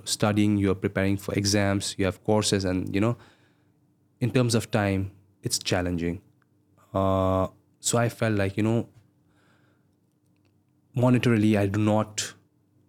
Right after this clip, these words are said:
prioritize it so much that I have to spend so much time at sea. And, you know, because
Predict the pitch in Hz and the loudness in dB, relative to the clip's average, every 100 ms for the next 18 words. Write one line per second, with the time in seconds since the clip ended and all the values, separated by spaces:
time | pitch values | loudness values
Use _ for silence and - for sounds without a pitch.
0 | - 113 113 110 104 101 101 - 104 98 | -2 0 0 0 0 0 0 2 2 4
1 | 135 - - - - 98 101 110 - 110 | 2 -2 -10 -6 -4 -2 -2 -2 -2 -2
2 | 104 104 104 - 101 101 101 - 110 113 | -2 0 0 -2 -2 -2 -2 -2 -2 -6
3 | _ _ _ _ - 104 110 131 120 123 | _ _ _ _ -4 0 2 2 0 0
4 | 117 - | 0 0